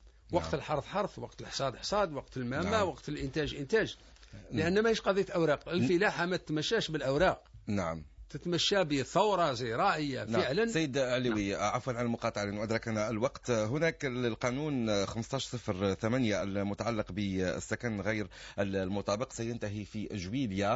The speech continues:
Speaker 1: نعم.
Speaker 2: آه، ألفين وستة عشر كآخر، آه، مدة. آه، وزارة ال-، السكن وكذلك، آه، الداخلية،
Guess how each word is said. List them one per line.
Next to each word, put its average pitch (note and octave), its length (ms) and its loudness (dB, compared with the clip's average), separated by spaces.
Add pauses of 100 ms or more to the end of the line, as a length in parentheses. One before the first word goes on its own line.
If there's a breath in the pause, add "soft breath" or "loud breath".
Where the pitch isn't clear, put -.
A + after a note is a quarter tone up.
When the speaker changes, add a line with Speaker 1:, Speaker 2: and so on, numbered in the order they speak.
(180 loud breath)
Speaker 1:
نعم. G2+ 100 -6 (100)
Speaker 2:
آه، G2 200 2
ألفين A2+ 440 0
وستة G2 1040 0
عشر F#2+ 640 0
كآخر، G2+ 520 -2 (140)
آه، F#2 360 2
مدة. G2+ 400 0 (720 loud breath)
آه، G2+ 460 2
وزارة B2+ 520 2
ال-، G#2 840 0
السكن A#2+ 460 -2
وكذلك، G#2+ 640 -2
آه، F#2+ 600 0
الداخلية، G2+ 960 0